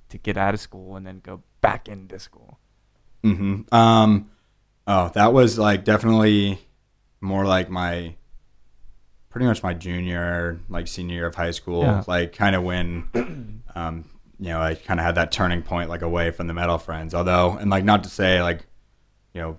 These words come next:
Speaker 2: those kids that I grew up with, like, and I'm still close with a lot of them today, or, like, if I go back to California, I could hit up any of them.
Speaker 1: Mm.
Speaker 2: And most of them, like,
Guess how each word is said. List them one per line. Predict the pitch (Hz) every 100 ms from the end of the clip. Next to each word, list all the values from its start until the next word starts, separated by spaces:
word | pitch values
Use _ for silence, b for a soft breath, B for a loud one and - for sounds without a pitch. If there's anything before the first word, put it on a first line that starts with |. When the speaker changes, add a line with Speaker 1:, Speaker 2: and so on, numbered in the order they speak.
| -
Speaker 2:
those | 98 92 -
kids | - 95 87
that | 90
I | 85
grew | 85 87
up | 85
with, | 87 85 82
like, | 87 82 80 -
and | - 87
I'm | 85
still | - 92 87 85 - _ - -
close | 90 85
with | 85
a | 85
lot | 85 87
of |
them | 85 85
today, | 82 90 87
or, | 82
like, | 82 80 -
if | 85 87
I | 85 82 80 _
go | - 85
back | 85
to | 80
California, | - 82 - 87 80
I |
could | 80 80
hit | 98
up | 85 -
any | 92 87
of | 80
them. | 82 80 78
Speaker 1:
Mm. | 123 107 104 - - -
Speaker 2:
And | 95 87 87 87
most | 90 95
of | 92
them, | 90 87 85
like, | 85 82